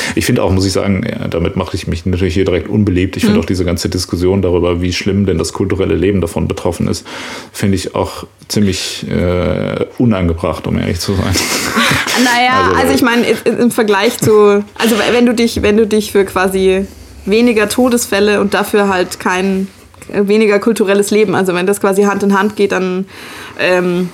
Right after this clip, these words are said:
Speaker 2: würde ich da jetzt auch mitgehen, ganz, ganz grundsätzlich. Da, da werden halt auf jeden Fall, wenn das irgendwie vorbei ist, da wird's halt, da wird's halt Dinge und Institutionen und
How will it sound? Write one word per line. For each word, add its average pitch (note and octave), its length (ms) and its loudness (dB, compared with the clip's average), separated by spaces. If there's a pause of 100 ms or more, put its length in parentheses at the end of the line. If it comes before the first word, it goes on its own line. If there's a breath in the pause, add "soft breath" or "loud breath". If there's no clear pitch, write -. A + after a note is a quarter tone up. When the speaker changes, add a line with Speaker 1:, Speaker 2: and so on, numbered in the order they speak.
Speaker 2:
würde A#3+ 160 2
ich G3+ 60 0
da G#3 100 2
jetzt G3 180 2
auch A#3+ 200 0
mitgehen, A3 420 2
ganz, G#3 320 2
ganz G#3+ 260 0
grundsätzlich. C4 680 2
Da, - 100 0
da G3+ 180 0
werden G#3+ 280 4
halt A3+ 120 0
auf G3+ 140 0
jeden A#3 260 2
Fall, A3 480 2
wenn G3 140 0
das G#3 160 2
irgendwie G#3 240 2
vorbei G3 360 0
ist, G#3+ 140 0
da G3+ 80 0
wird's G#3+ 160 -2
halt, G#3 160 0 (200)
da G#3+ 120 2
wird's A3 140 0
halt G#3+ 180 0
Dinge B3 360 2
und G#3 100 0
Institutionen A3 1080 2
und G3+ 200 0